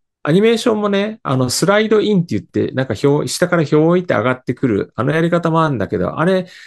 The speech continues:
あの、同じようなね、スライドで、あの、スライド、あの、パワーポイントの中に文字が横から入ってきたり、下から入ってきたりっていうのが、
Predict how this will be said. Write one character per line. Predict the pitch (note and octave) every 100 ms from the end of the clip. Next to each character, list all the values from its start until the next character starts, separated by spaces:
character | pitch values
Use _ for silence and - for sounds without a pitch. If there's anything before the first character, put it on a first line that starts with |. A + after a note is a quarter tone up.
| - -
あ | A#2
の、 | A#2 A2+ B2+
同 | F#3
じ | G#3
よ | G#3+
う |
な | A#2+
ね、 | G2+ F#2+
ス | - -
ラ | F3+
イ | G3+
ド | G3+ G3
で、 | F#3+ F3 E3+
あ | B2 A#2+
の、 | A2+ A#2 -
ス | -
ラ | C#3+ D3+
イ |
ド、 | -
あ | G#2+
の、 | A#2 A2 G2+
パ | C3+
ワ | C#3+
ー | D3+
ポ | D3+ C3
イ |
ン |
ト | G#2+
の | F2
中 | G2+ G2+
に | F2
文 | F#2 G#2+ D3
字 | B2+
が | F2 -
横 | G#2 A2+ C3+
か | C#3
ら | B2+
入 | B2 B2+
っ |
て | - -
き |
た | -
り、 | E2
下 | - C3+
か | C3+
ら | B2+
入 | A#2+ B2+
っ |
て | - F#2
き |
た | - E2
り |
っ | F2
て | -
い | C#2+
う |
の | D2+
が、 | E2 G2 F2